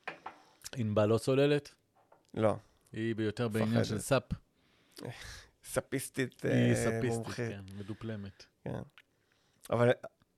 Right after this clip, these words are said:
Speaker 2: אבל אני מאוד שמח ש-, שכשאנחנו הולכים לטיולי ים,
Speaker 1: כן.
Speaker 2: היא על הסאפ,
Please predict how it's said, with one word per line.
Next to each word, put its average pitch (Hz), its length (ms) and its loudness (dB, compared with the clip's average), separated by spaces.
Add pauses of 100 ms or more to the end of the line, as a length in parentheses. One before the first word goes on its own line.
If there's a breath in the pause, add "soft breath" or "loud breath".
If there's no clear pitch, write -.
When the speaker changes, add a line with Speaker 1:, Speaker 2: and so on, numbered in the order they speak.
(260)
Speaker 2:
אבל 113 120 2
אני 110 100 2
מאוד 143 200 6
שמח 190 400 2
ש-, - 140 -10 (1160)
שכשאנחנו 117 600 -6 (600)
הולכים 131 400 -4
לטיולי 131 520 -2 (160)
ים, 226 160 -8 (160)
Speaker 1:
כן. 107 240 -6 (220)
Speaker 2:
היא 254 80 2
על 123 100 2
הסאפ, 190 320 -6